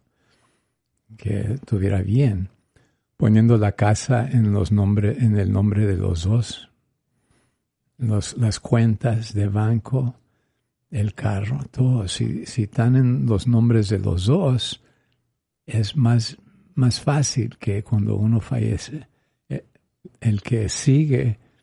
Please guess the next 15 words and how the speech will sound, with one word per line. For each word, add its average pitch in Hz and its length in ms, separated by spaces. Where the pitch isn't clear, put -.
viviendo 117 640
va 101 100
a 101 40
recibir 101 520
todo. - 440
Y 113 280
por 127 280
eso 127 200
hay 127 100
menos 123 380
conflicto 131 760
en 110 100
ese 113 240
punto, 151 480
porque 107 540